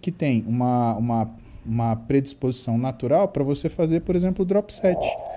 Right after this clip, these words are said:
né? Que o que existe, na verdade, quando você olha o deltoide, é uma predominância, se você for ver o tipo de célula muscular, de fibra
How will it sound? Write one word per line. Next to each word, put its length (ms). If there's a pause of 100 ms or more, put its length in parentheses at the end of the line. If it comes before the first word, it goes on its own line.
(320)
né? 80
Que 120
o 40
que 280
existe, 800
na 160
verdade, 540
quando 240
você 300
olha 500
o 20
deltoide, 880
é 60
uma 160 (160)
predominância, 680
se 140
você 220
for 180
ver 120
o 60
tipo 400
de 140
célula 340
muscular, 640 (640)
de 200
fibra 680